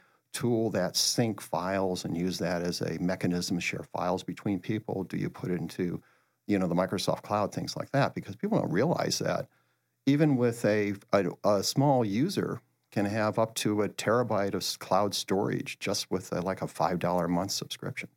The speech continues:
That's how low cost this stuff is. So you have to think differently about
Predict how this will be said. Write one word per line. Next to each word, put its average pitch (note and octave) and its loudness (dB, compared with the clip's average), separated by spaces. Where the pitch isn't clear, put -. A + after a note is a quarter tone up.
That's C#3+ 4
how G#2+ 2
low F#2 2
cost F#2 0
this - -6
stuff - -6
is. - -10
So - -2
you A#2+ 2
have D3 2
to D3 4
think A2 0
differently - -2
about - -8